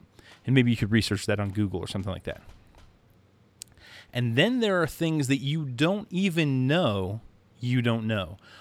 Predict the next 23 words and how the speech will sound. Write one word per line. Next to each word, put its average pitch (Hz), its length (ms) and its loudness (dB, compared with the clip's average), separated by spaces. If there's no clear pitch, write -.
Whole 190 260 6
areas 175 440 4
of 135 120 2
study. 147 480 0
Like, 107 160 0
at 135 100 0
one 160 240 2
point, 156 300 0
we 147 100 4
didn't 160 200 0
even 135 260 2
know 135 140 2
what 120 180 0
radiation 113 720 -2
was, 82 380 -12
right? 117 260 0
Like, 117 140 0
can 151 160 2
you 139 140 4
imagine 165 760 2
living 151 340 0
your 135 140 0
life 123 480 -4